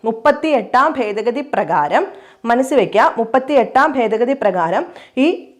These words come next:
സുപ്രീം കോടതിക്കോ ഹൈക്കോടതിക്കോ ഈ ഓർഡിനൻസിനെ ചോദ്യം ചെയ്യാനുള്ള അധികാരം ഇല്ലായിരുന്നു. മനസ്സിലായോ എന്താ പറഞ്ഞത്? ആയിരത്തി തൊള്ളായിരത്തി എഴുപത്തി അഞ്ചിലെ മുപ്പത്തിയെട്ടാം ഭരണഘടനാ ഭേദഗതി പ്രകാരം പ്രസിഡന്റോ ഗവർണറോ അഡ്മിനിസ്ട്രേറ്ററോ പുറപ്പെടുവിക്കുന്ന ഓർഡിനൻസുകൾ അല്ലെങ്കിൽ താൽക്കാലിക നിയമങ്ങൾ,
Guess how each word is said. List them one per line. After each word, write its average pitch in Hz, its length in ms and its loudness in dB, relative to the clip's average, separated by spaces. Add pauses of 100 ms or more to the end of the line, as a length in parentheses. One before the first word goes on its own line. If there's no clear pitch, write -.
സുപ്രീം 269 320 2
കോടതിക്കോ 220 440 2
ഹൈക്കോടതിക്കോ 233 800 0
ഈ 240 200 0
ഓർഡിനൻസിനെ 226 640 -2
ചോദ്യം 240 460 0
ചെയ്യാനുള്ള 214 680 0 (220)
അധികാരം 214 520 2 (200)
ഇല്ലായിരുന്നു. 220 560 2 (1000)
മനസ്സിലായോ 220 420 4
എന്താ 196 200 4
പറഞ്ഞത്? 220 380 2 (280)
ആയിരത്തി 214 380 2
തൊള്ളായിരത്തി 269 320 4
എഴുപത്തി 240 380 0
അഞ്ചിലെ 185 500 -2 (100)
മുപ്പത്തിയെട്ടാം 311 800 2
ഭരണഘടനാ 226 460 2
ഭേദഗതി 208 440 -2
പ്രകാരം 190 480 2 (320)
പ്രസിഡന്റോ 254 600 2
ഗവർണറോ 214 640 4
അഡ്മിനിസ്ട്രേറ്ററോ 233 920 0
പുറപ്പെടുവിക്കുന്ന 240 880 0
ഓർഡിനൻസുകൾ 240 760 0
അല്ലെങ്കിൽ 196 320 -2
താൽക്കാലിക 226 640 2
നിയമങ്ങൾ, 262 580 0